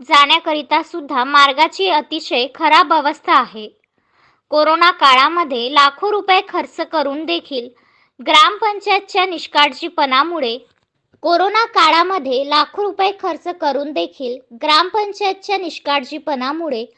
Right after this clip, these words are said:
आयुष्यमान भारत या आरोग्य केंद्राची अतिशय दयनीय अवस्था आहे. संपूर्ण काचे तुटलेली फुटलेली आहेत, तर आतमधील असलेली अनेक वस्तूंची तुटाफूट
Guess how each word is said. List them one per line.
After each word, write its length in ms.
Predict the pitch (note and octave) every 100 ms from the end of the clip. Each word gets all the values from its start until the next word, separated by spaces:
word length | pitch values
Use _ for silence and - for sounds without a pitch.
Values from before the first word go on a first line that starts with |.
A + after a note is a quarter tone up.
| _ _ _ -
आयुष्यमान 640 | D4+ E4 D#4+ G#4 G#4 G#4+
भारत 400 | F4 D#4 D4+ B3+ B3+ _ -
या 180 | D4+ D4 -
आरोग्य 420 | C#4+ C#4+ D4 G4+
केंद्राची 800 | G4+ D4+ C#4 D4+ D#4+ - C4 -
अतिशय 440 | C#4+ C#4 D#4+ G4 F#4+
दयनीय 420 | C#4+ C#4 C#4 D#4+
अवस्था 460 | C#4+ B3+ C#4+ - D#4
आहे. 360 | A#3 F#3 A3+ A3+ _ _ _ _ _ _ _ _
संपूर्ण 480 | E4 D#4+ F#4+ G#4+ A4
काचे 540 | G#4+ D#4+ E4 D4 C#4+ D#4
तुटलेली 480 | D#4+ D#4 E4 E4 F#4
फुटलेली 580 | E4+ C4+ C#4+ D#4+ D#4
आहेत, 360 | D4 A#3 F#3+ G#3+ - _ _ -
तर 120 | C#4+
आतमधील 600 | C#4 C#4 C#4 D#4+ E4 F4
असलेली 600 | D4+ - C#4+ D#4 C4 C4 C#4+
अनेक 320 | C#4+ D#4+ C#4+
वस्तूंची 560 | C#4 C#4 D#4 D#4 E4
तुटाफूट 680 | D4 D4 C#4 C#4+ D#4 C4+ B3+